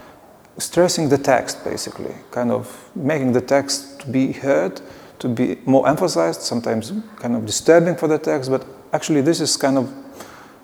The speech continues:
duality of the text and visual, kind of, I was sta-, I, I was interested to make this kind of tension between,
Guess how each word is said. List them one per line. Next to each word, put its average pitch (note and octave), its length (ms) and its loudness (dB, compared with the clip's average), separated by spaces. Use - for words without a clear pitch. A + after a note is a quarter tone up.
duality B2+ 520 8
of A2+ 120 0
the A2 100 2
text - 260 0
and A#2 100 -2
visual, B2 500 2
kind B2 180 0
of, B2 460 -2
I B2+ 120 4
was A#2+ 120 2
sta-, C#3+ 380 0
I, B2 240 8
I - 20 2
was B2 240 2
interested C3+ 320 -2
to - 80 -6
make A#2+ 180 0
this B2 180 0
kind A#2+ 220 -2
of A2+ 160 -2
tension B2+ 440 -4
between, A2+ 460 -4